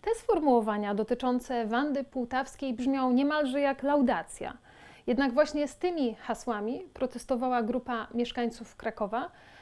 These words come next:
przeciwko nadaniu imienia Wandy Połtawskiej oddziałowi noworodków krakowskiego prywatnego szpitala przy ulicy Siemirackiego.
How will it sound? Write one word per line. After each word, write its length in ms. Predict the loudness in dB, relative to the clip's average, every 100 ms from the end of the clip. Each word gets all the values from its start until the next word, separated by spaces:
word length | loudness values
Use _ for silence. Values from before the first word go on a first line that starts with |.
| -20
przeciwko 580 | -10 -6 -6 -2 -2 0 2
nadaniu 540 | 4 6 6 6 4
imienia 440 | 4 4 4 2
Wandy 320 | 0 0 0 -2
Połtawskiej 760 | -6 -4 -4 -4 -8 -8 -4
oddziałowi 540 | -4 -2 0 0 2 2
noworodków 760 | 2 2 0 -2 -4 -8 -8 -20 -20 _ -6
krakowskiego 840 | -4 -2 -4 -4 -2 0 2 0 -8 0
prywatnego 840 | 2 4 2 -2 -6 -4 -6 -8 -12
szpitala 560 | -18 -10 -6 -2 0 -2
przy 180 | -4 -4
ulicy 460 | -2 -4 -4 -6
Siemirackiego. 880 | -4 -4 -4 -6 -8 -10 -12 -10 -12